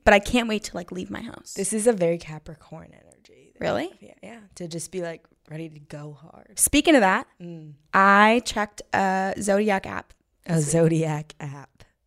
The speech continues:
Speaker 1: But it's not the right one, you
Speaker 2: Astrology.
Speaker 1: said.
Speaker 2: No, I said it's not. She downloaded CoStar,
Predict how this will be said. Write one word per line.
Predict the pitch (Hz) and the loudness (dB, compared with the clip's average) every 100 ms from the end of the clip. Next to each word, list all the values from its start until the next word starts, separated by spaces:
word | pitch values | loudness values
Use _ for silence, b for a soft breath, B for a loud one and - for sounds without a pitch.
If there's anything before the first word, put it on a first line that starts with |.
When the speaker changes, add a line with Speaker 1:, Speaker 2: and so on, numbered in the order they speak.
| _ _ | _ _
Speaker 1:
But | - - | -6 -6
it's | - 214 - | -6 -10 -2
not | 240 | 0
the | 233 | 2
right | 214 190 | 2 2
one, | 233 185 | 0 -2
you | 180 | -4
Speaker 2:
Astrology. | |
Speaker 1:
said. | 185 | 4
Speaker 2:
No, | 196 180 | 6 8
I | 180 | 8
said | 175 190 | 6 2
it's | 180 | 0
not. | 165 | -2
She | - 190 | -2 4
downloaded | 185 202 226 247 | 4 4 0 -4
CoStar, | - 160 147 - - - 196 | -4 -4 -4 -8 -8 -8 -12